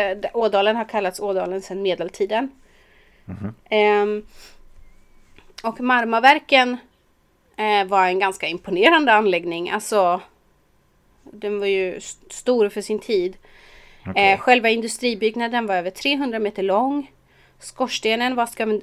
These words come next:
Speaker 1: Skandinaviens näst högsta.
Speaker 2: Mhm.
Speaker 1: Och tillverkningskapaciteten låg på sextiotusen ton, årston pappersmassa. Alltså sextiotusen ton pappersmassa per år.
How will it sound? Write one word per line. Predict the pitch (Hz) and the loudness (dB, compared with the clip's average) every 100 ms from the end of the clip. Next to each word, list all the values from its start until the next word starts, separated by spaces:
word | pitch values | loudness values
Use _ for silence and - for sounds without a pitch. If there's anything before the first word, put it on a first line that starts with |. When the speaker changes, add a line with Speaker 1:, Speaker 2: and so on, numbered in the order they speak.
| - | -6
Speaker 1:
Skandinaviens | - 240 233 226 196 190 190 185 | -4 -2 0 0 2 0 -2 -2
näst | 202 233 - | -4 -4 -8
högsta. | - - - - 233 370 _ _ _ _ _ _ _ _ | -12 -10 -10 0 2 0 _ _ _ _ _ _ _ _
Speaker 2:
Mhm. | - - | -14 0
Speaker 1:
Och | 233 220 - - | 0 0 -8 -4
tillverkningskapaciteten | 285 254 208 220 226 226 220 - - 226 240 240 269 262 226 208 | -2 0 0 0 -2 -4 -6 -8 -10 -8 -6 -2 -2 -2 -4 -2
låg | 202 196 | -4 -6
på | 208 | -10
sextiotusen | - 285 277 - 277 269 262 247 240 214 202 | -4 -4 -4 -8 -6 -4 -4 -4 -4 -6 -8
ton, | - 240 214 190 - - _ - | -4 -2 0 -2 -8 -16 _ -4
årston | 269 247 - - - 240 202 190 _ | 0 0 -2 -12 -6 -4 -4 -10 _
pappersmassa. | 202 - 185 202 175 - - | -12 -10 -12 -12 -12 -14 -10
Alltså | 214 - 208 202 | -8 -2 -2 -2
sextiotusen | - 240 - 220 202 190 185 190 _ - | -6 -8 -10 -2 -2 -2 -8 -8 _ -6
ton | 208 185 185 | -2 -2 -4
pappersmassa | - 190 185 180 165 - | -8 -10 -10 -12 -12 -16
per | - 175 185 | -14 -14 -12
år. | - | -14